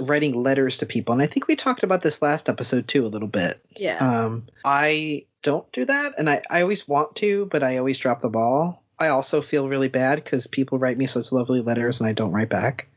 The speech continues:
Speaker 2: <laughs>
Speaker 1: Um,
Speaker 2: Yeah, we definitely talked about this last time 'cause I
Speaker 1: yeah,
Speaker 2: told you not to
Speaker 1: so
Speaker 2: feel bad about it.
Speaker 1: <laughs> Right, totally. Um, we, we already kind of, uh,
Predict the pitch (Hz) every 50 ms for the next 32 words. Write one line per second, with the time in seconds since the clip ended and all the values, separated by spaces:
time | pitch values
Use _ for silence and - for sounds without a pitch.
0 | _ _ _ _ _ _ _ - 320 240 - - - 262 247 - 165 170 147 123
1 | 123 123 127 - - 233 208 208 208 202 185 196 185 214 208 185 175 202 185 180
2 | - 180 180 170 170 170 156 - 160 156 151 - 170 151 156 - 190 180 160 165
3 | - 165 165 175 160 165 151 151 - - 123 123 131 160 156 123 - - 170 190
4 | 208 214 - _ _ - 233 185 180 - - _ _ - 165 - - _ _ _
5 | - - 160 131 117 110 - - - - - - - - - - - _ - 165
6 | 165 160 156 151 147 135 131 131 123 - _ _ _ _ - - - - 175 175
7 | 170 160 160 - 147 160 165 156 156 156 147 147 143 - 147 131 127 127 123 123
8 | 123 120 - - - - - 135 123 123